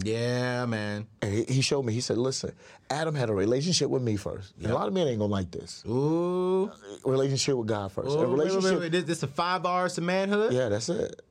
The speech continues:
Speaker 2: That's it.
Speaker 1: So he had a relationship with God.
Speaker 2: And we're not talking about church.
Speaker 1: Yeah, yeah, yeah.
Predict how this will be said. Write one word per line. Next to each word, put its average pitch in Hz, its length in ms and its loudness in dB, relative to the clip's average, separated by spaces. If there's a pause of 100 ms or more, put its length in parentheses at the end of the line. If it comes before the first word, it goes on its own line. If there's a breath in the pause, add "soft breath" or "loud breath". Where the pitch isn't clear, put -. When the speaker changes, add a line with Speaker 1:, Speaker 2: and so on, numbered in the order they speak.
Speaker 2:
That's 104 260 -2
it. - 220 0
Speaker 1:
So 147 80 -2
he 160 80 2
had 151 100 0
a 139 40 0
relationship 180 500 2
with 170 100 0
God. 127 320 -2
Speaker 2:
And 117 260 -2
we're 147 120 2
not 185 160 0
talking 190 200 0
about 135 140 0
church. - 460 -2
Speaker 1:
Yeah, 139 120 2
yeah, 151 280 4
yeah. 98 140 0